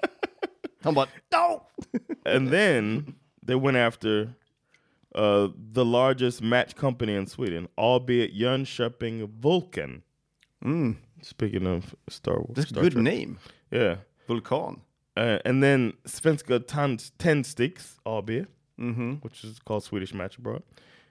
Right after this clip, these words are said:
Speaker 2: And, uh, and they, they founded that after they took over that, uh, A-, uh, A B Jönköping Vulcan.
Speaker 1: Yeah.
Speaker 2: And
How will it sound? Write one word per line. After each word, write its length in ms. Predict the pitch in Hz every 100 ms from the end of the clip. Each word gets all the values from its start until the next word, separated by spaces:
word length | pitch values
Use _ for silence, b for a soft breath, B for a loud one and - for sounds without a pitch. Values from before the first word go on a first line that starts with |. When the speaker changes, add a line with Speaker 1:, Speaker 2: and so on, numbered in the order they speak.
| b _
Speaker 2:
And, 240 | 117 117 104
uh, 360 | 104 101 98 - _ -
and 280 | 110 98 - _ _
they, 120 | 120 117
they 220 | - 123
founded 440 | 135 127 110 110
that 320 | 120 113 - _ _ _ _ _ _ _ -
after 240 | 107 -
they 260 | 107 98 90
took 240 | - 117 117
over 280 | 92 98
that, 260 | 90 90 -
uh, 380 | 87 90 80 80 - _ _ _
A-, 320 | - 101 -
uh, 180 | 95 87 90
A 40 | 95
B 100 | 101
Jönköping 500 | 101 104 92 90 95 95
Vulcan. 360 | 90 - - - -
Speaker 1:
Yeah. 300 | 110 98 90 _ _ _
Speaker 2:
And 340 | - 104 92